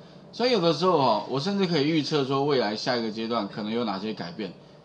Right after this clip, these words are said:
原因很简单，因为我大概知道它的一个惯性嘛，对不对？然后有些东西说这样改变是很必然的啊，所以可想而知道，以后那个这程式，这，这些东西会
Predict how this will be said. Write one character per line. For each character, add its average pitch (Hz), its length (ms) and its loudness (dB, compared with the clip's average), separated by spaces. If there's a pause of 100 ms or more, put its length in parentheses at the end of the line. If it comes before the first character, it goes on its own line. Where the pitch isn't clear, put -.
(120)
原 135 140 2
因 170 160 2
很 147 100 0
简 127 160 0
单， 120 180 0
因 147 80 0
为 170 80 0
我 113 140 0
大 123 160 -4
概 131 100 0
知 120 200 -8
道 117 260 0 (500)
它 160 280 2
的 123 420 0 (240)
一 143 140 -2
个 131 100 -2
惯 131 260 0
性 107 260 -4
嘛， 87 180 -10 (680)
对 147 120 0
不 135 40 2
对？ 131 60 2
然 120 100 2
后 135 60 2
有 143 140 2
些 160 100 2
东 180 220 2
西 170 200 2
说 165 380 -4
这 180 100 -2
样 156 140 2
改 104 160 -2
变 131 240 0
是 131 140 -2
很 101 140 -2
必 117 180 -2
然 87 200 -8
的 80 160 -12 (240)
啊， 107 220 0 (480)
所 180 160 -8
以 - 20 -4
可 190 140 0
想 165 160 4
而 139 80 6
知 135 140 -2
道， 131 200 4
以 123 140 0
后 170 120 0
那 165 100 2
个 147 100 4
这 156 160 -2
程 131 240 -4
式， 147 180 -2
这， 160 220 0
这 175 160 -6
些 170 140 2
东 156 200 2
西 147 220 -2
会 143 260 2